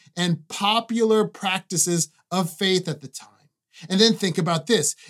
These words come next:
Included among Jesus's family, the, the ones who were calling Jesus crazy, was his mother. It was Mary.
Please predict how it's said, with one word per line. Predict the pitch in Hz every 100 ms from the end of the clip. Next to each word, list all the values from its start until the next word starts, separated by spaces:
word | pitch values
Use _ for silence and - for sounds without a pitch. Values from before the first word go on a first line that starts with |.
| -
Included | 220 214 - 240 294 320 320 233
among | 208 214 220 196
Jesus's | 143 190 220 220 185 175 -
family, | 214 220 240 160 143 190 - -
the, | 185
the | 175 175
ones | 196 226 220
who | 226
were | 214 175
calling | - 202 220 226 214 160
Jesus | 214 214 190 -
crazy, | - 214 233 156 139 147 _ _ _ _ _ _ _
was | 127 143
his | 180 175
mother. | 180 208 147 - _ _ _ _ _ _ _ _ _
It | 180
was | 190
Mary. | 156 165 220 262 165 165